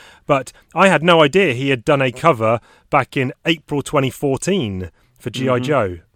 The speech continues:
Speaker 1: That surprised me.
Speaker 2: Marking his territory, he was like,
Speaker 1: Yeah.
Speaker 2: "One day, G I Joe, you will be mine."
Speaker 1: Yeah,
Speaker 2: A
Speaker 1: yeah.
Speaker 2: Roadblock definitely has got the sort of the balled up fist look <laughs> and the cylindrical,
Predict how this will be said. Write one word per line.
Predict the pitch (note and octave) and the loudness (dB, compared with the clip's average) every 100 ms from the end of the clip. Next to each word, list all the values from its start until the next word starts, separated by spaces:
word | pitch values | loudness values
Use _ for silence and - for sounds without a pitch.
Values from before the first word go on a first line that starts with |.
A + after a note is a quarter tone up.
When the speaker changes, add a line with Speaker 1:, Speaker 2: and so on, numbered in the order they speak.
| - | -14
Speaker 1:
That | C3+ | -12
surprised | - - C#3+ B2+ | -10 -2 -2 0
me. | G2+ F#2 - | -8 -10 -10
Speaker 2:
Marking | A2 A#2 C#3 C#3 | -2 0 0 -4
his | A#2 - | -8 -8
territory, | - B2 D3 - G#2+ | -6 -4 -4 -8 -10
he | G#2+ | -8
was | G#2 | -8
like, | G#2+ G#2+ - _ | -10 -12 -16 _
Speaker 1:
Yeah. | A#2+ B2 G2+ | -10 -10 -6
Speaker 2:
"One | G#2 B2 B2 | -4 -2 0
day, | C3+ A#2+ A2 | 2 2 2
G | G2 A2+ | -2 -2
I | A2 | -2
Joe, | G#2 A2 G#2+ | -2 -4 -2
you | A2 A#2 | -4 -4
will | A#2+ | -6
be | A#2 G#2+ | -6 -6
mine." | G#2 G#2 G#2+ G#2 G2+ G#2 G#2+ - _ _ - | -4 -4 -2 -4 -6 -10 -14 -18 _ _ -16
Speaker 1:
Yeah, | G#2 A#2+ F#2+ | -14 -10 -4
Speaker 2:
A | D3 | -2
Speaker 1:
yeah. | B2 A#2 G#2+ G#2 - | 0 -2 -4 -6 -6
Speaker 2:
Roadblock | C3 C#3+ D3+ D#3 D#3 C3+ | 0 2 2 2 -2 0
definitely | C3+ C3 C3+ A#2 A#2+ A#2+ A#2 | -4 -6 -6 -8 -4 -2 0
has | A#2+ A2 - | -2 -2 -4
got | B2 - | -6 -6
the | - | -8
sort | A#2 B2 | -8 -10
of | G#2 | -10
the | A#2 | -12
balled | - C#3+ C3 C3 - | -2 2 2 2 2
up | B2 A#2 | 0 0
fist | - - C3+ A#2+ - - | -6 -6 -6 -6 -14 -10
look | C3+ C3 C3 - - - - | -2 -2 -4 -18 -18 -18 -20
<laughs> | - - - - | -20 -20 -14 -4
and | C3 B2 | -2 0
the | B2+ | -2
cylindrical, | - C#3+ C3 C#3+ D3 - C#3 B2+ A#2 - | -2 -2 0 0 -4 -2 0 2 2 -2